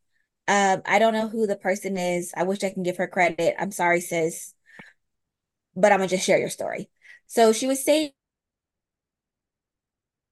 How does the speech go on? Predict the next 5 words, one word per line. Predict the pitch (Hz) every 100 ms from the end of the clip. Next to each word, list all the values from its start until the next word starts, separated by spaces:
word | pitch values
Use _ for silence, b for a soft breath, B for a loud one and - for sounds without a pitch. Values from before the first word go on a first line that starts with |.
| _ _ _ _ _ _ _ _ _ _ _ _ _ _ _ _ _ _ _
mistake | 220 220 220
that | 180
we | 202
often | - 196 202 202 175
make | 180 185 135 -